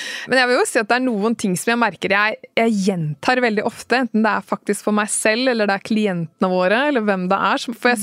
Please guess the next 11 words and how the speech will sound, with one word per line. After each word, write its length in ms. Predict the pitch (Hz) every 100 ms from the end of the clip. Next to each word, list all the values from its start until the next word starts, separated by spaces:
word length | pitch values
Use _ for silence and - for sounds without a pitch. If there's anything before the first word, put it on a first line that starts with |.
| 220
synes 120 | -
at 80 | 202
det 100 | 220
hadde 180 | 208 214
vært 300 | 180 - -
så 100 | 269
sinnssykt 500 | - 202 180 190 202
et 140 | 226
gullkorn, 540 | 202 247 175 - 349 392
og 80 |
som, 180 | - 330